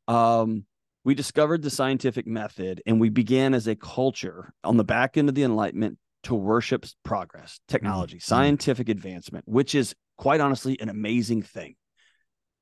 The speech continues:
Speaker 1: And what that allowed us to do overnight was to be more comfortable, to put it simply. Your grandmother doesn't have to die from heat stroke.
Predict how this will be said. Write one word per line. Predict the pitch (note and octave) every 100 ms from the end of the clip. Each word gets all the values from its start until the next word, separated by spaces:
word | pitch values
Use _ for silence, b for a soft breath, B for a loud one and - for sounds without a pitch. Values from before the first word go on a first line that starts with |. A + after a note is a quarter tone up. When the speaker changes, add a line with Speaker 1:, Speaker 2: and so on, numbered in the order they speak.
| _
Speaker 1:
And | D#3 E3 C3+
what | A#2 C3
that | D3+ F3
allowed | G3 F3
us | F3 -
to | D#3
do | B2 B2 B2
overnight | A#2+ C#3 D3 E3 D#3+ C#3+ A2 G#2+ - _ _ _ _ -
was | B2 -
to | - B2+ A#2+ - _ _ _ _ _ _ _ _ _ _ _ _ _ _ _ _ - _
be | D3 F3+
more | E3+ C#3 D3
comfortable, | - - F3 - G2 - - _ _
to | A2+
put | G#2 C3
it | G#2+ -
simply. | C3+ A#2+ D#2 C#2 _ b b b b b _ _ _ _ _ _ _ _ _ _ _
Your | D2+ C3+ C3
grandmother | D3 E3 E3+ D#3+
doesn't | D3
have | D3+ -
to |
die | A2+ C3+ C#3+
from | C3+ A2
heat | C#3+ D#3
stroke. | - G2+ A2+